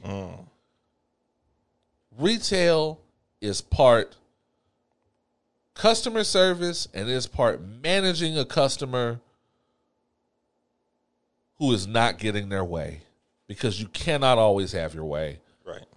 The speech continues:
Speaker 2: Uh, it is just a reality of sales and retail. Um, no matter, no matter what they tell you about never say no, no matter what they tell you about the customer is always right,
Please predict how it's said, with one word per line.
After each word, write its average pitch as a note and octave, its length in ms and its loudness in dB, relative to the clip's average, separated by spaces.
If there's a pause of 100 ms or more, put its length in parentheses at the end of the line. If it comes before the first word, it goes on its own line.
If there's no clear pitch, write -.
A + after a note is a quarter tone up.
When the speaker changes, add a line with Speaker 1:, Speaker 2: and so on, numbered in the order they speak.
(260)
Speaker 2:
Uh, F2+ 200 -2
it F2+ 60 -4
is F2+ 160 -4
just G2+ 240 -4
a F#2 40 -8
reality A2 800 2
of E2+ 200 -4
sales A2+ 720 0
and E2 220 -12
retail. G2 720 -2 (760)
Um, E2 460 -4 (160)
no F#2 80 -8
matter, F#2+ 260 -2
no D#2 140 -4
matter F#2+ 320 0
what G2+ 260 -2
they A#2+ 100 0
tell A#2 240 0
you A2+ 160 0
about G2 440 2
never G#2+ 280 0
say G#2+ 260 0
no, G#2+ 360 0
no G2 140 -6
matter E2 180 -4
what F#2 220 -2
they G#2 100 -2
tell G#2+ 260 0
you G#2 160 -2
about F#2+ 280 0
the - 40 -14
customer F#2 380 -6
is F2 100 -8
always E2+ 300 -2
right, G2+ 340 0